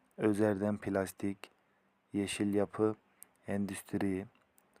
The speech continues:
Vakıf Finansal Kiralama, Almat Altın Yağ Madencilik, Mistral Gayrimenkul Yatırım Ortaklığı,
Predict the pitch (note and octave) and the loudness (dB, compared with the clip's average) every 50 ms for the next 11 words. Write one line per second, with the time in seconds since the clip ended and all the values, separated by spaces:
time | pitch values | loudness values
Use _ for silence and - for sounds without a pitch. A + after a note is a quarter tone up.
0 | - - G2+ G2 - - G#2+ - - - G#2+ G#2 G#2 G2+ F#2+ - - G#2 G2+ - | -2 0 0 2 2 0 -4 -4 -2 0 2 4 4 2 2 2 0 0 0 0
1 | - - G2+ G2 F#2 F#2 F#2 F2+ F2 F2 F2+ F2+ F2+ - _ _ _ _ _ _ | -2 0 2 4 4 4 2 0 -2 -2 -2 -2 -4 -6 _ _ _ _ _ _
2 | _ _ _ - - F#2 F#2+ G2 G2 G2+ G2+ G2+ - - - - - - - F#2 | _ _ _ 0 4 4 4 4 4 2 0 0 0 -4 -10 -14 -4 2 2 2
3 | F#2 - - - G2+ G#2 G2+ G2 G2+ G2 G2 G2 F#2+ F#2 - F#2 F2+ F2 - E2+ | 2 2 -2 -4 -2 0 2 2 2 2 2 2 2 0 -2 -4 -4 -6 -6 -6
4 | E2+ F2+ F2 - - - _ _ - _ _ _ _ _ _ _ _ - G#2 G2+ | -6 -6 -8 -10 -14 -20 _ _ -20 _ _ _ _ _ _ _ _ -6 -4 -4
5 | - - - G2+ G#2 G#2 G#2 G#2 G2 G2+ G2+ G2+ G2 G2+ G2+ G2+ G2 F2+ - - | -4 -2 2 6 6 6 6 6 4 2 2 2 2 -2 -2 -2 -4 -4 -2 -2
6 | G2+ G2 G2 F#2 - - - G2 F#2+ F#2 F2 E2+ - - F2 E2+ - - - F#2 | 0 2 2 0 -2 -4 -6 -4 -4 -4 -4 -6 -6 -10 -10 -12 -12 -8 -6 -4
7 | F2+ F2+ G2 A2 | -4 -4 -6 -8